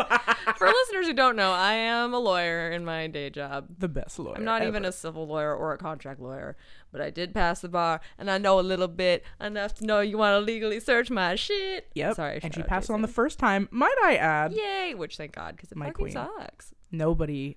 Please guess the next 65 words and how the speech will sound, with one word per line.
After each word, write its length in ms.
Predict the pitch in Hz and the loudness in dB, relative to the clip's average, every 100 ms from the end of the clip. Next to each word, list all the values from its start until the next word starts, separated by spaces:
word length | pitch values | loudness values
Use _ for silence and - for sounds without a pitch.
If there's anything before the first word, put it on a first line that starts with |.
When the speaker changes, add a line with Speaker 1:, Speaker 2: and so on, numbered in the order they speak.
| - | -6
Speaker 2:
ever 200 | 143 135 | -4 -4
does 200 | - - | -8 -10
that. 260 | - - - | -10 -12 -14
Speaker 1:
It 100 | 254 - | -14 -10
sucks 200 | 311 - | -10 -10
to 60 | |
take 200 | 285 247 190 | -10 -10 -10
it 80 | |
again. 300 | 156 156 - - | -12 -14 -14 -14
And, 260 | 196 208 | -12 -10
yeah, 160 | 269 196 | -10 -8
a 60 | |
lot 160 | 185 220 | -8 -10
of 100 | 226 | -12
people 280 | 226 220 220 | -14 -14 -12
have 160 | 220 - | -14 -16
to 80 | |
do 140 | 247 233 | -16 -14
that. 220 | 156 143 | -14 -14
It's 160 | 160 - | -18 -16
really 260 | 165 196 214 | -14 -10 -10
annoying 300 | 226 220 202 | -10 -12 -14
and 160 | 170 | -14
very 200 | 160 196 | -12 -12
expensive 420 | 196 214 220 190 - | -12 -12 -12 -12 -12
and 80 | 156 | -12
very 180 | 165 214 | -10 -10
stressful. 400 | - 233 - 170 | -12 -14 -10 -10
And 100 | 165 | -8
everyone's 300 | 156 156 147 | -10 -10 -12
just 140 | 160 | -10
like, 160 | 151 - | -10 -8
"Did 120 | 160 | -6
you 40 | - | -2
pass? 240 | 113 143 | -2 -4
Did 160 | - - | -6 -8
you 60 | - | -10
pass? 120 | 113 - | -8 -8
Did 120 | - | -6
you 40 | - | -6
pass?" 280 | - - - - - | -4 -6 -8 -10 -2
Speaker 2:
That 120 | 202 | 0
must 220 | 359 403 | 0 -2
be 80 | 311 | -2
so 280 | - - 165 | -2 -4 -4
Speaker 1:
I 20 | |
Speaker 2:
fucking 560 | - - 175 180 214 208 | -6 -10 -8 -6 -6 -6
annoying. 420 | 165 156 147 127 117 | -6 -6 -8 -8 -8
Speaker 1:
know. 100 | 220 - - - - - - - - - | -2 4 4 4 -4 -8 -14 -18 -20 -4
Speaker 2:
But 320 | 226 175 - - - - - | 0 2 0 -8 -20 -20 -10
she 120 | - | 0
didn't 100 | 359 | 2
have 80 | 190 | 2
to 80 | 170 | 0
worry 160 | 160 147 | -2 -2
about 180 | 147 | -4
that 180 | 143 147 | -4 -6
'cause 140 | 285 262 | -6 -4
she 100 | 202 | -4
did 160 | 151 | -4
pass 220 | 151 143 | -4 -6
on 120 | 147 143 | -6 -6
the 60 | |
first 260 | 139 147 - | -6 -6 -4
try. 300 | 151 143 | -4 -4